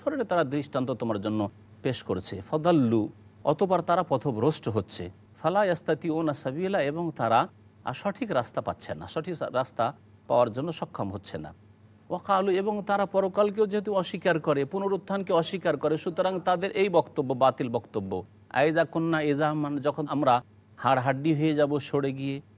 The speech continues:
ওয়া রুফাতান, এবং চূর্ণ বিচূর্ণ হয়ে যাব আমরা পচে সরে, আ ইন্না লামাবউসুনা খালকান জাদীদা,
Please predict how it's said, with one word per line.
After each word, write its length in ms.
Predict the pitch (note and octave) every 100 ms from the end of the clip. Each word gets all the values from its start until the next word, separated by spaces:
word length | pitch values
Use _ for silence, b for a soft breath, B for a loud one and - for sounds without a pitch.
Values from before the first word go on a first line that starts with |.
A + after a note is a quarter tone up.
| _ -
ওয়া 120 | C3+
রুফাতান, 560 | D#3 D3+ F3 E3+ F3
এবং 220 | D#3 D#3+ D3+
চূর্ণ 420 | - F3 E3+ F3
বিচূর্ণ 520 | D#3+ D#3+ F3+ F3 F3
হয়ে 200 | E3 E3
যাব 180 | E3 D#3+
আমরা 400 | D3+ D#3+ D3 C3+ - -
পচে 240 | D3+ D#3 D#3+
সরে, 420 | - D3 C3+ - -
আ 100 | G2
ইন্না 380 | G#2+ C3 D#3 E3+
লামাবউসুনা 680 | D3+ A#2 G#2 C3+ - E3+ E3
খালকান 440 | C#3+ C#3 D3+ D3+
জাদীদা, 500 | C#3+ D#3+ G#3 G#3